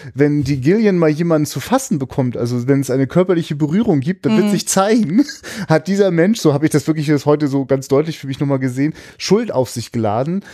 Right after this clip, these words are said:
Speaker 1: äh, dann wird's Blut, <laughs> there will be blood, ja. Und es ist für mich total toller Moment, wenn die, äh, Hese, eine, eine Frauenfigur, die, ähm, später noch sehr wichtig wird,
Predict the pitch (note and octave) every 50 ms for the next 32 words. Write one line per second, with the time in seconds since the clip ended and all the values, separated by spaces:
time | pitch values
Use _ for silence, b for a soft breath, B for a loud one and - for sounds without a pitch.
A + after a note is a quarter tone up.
0 | B B B B - C3+ C3+ C3+ C3 C3 B2+ C3+ - - C3 C3+ B2+ D#3+ E3 -
1 | - F3 F3 F3 D#3+ - _ A#2+ A#2 A#2+ - - - - F#3 D#3+ C#3+ B2+ C#3 C3
2 | C#3+ D#3 E3 F#3+ F#3 E3 F#3 F3 B2+ G#2+ - A2+ A#2 C#3+ B B B C#4 B3+ F3
3 | - - C#3 C3+ C3+ B2 C#3 B2+ - C3 B2 C3 D3+ C#3+ - - - D3+ C3+ -
4 | E3+ E3 G3+ G3 F#3+ - D#3+ D#3+ G#3 A#3 F3 C3 C3 B2+ B2+ D3 D#3+ D3+ C#3+ C3+
5 | C3 C3+ C3+ C3+ C3+ A#2 - B2 B2 A#2+ C3 D3 F#3+ - - F3+ F3 D#3+ D#3 D3
6 | C#3+ C#3 C3 C#3 C3+ - - - C3+ C#3+ D#3+ D#3+ - D#3+ D3 D3+ D#3+ D#3+ D#3+ D#3
7 | B B B B B B - C#3+ D3 D3 D3 C#3+ C3+ - - C3 C3 C3 C3 C3
8 | B2+ B2+ B2+ B2+ B2+ G#2 A2 A#2+ A#2+ - - D3 C#3+ C#3+ C#3+ C#3 C3 - D3 C#3
9 | C3 D#3 E3 - - F3+ D#3 - E3 D#3+ D#3+ D#3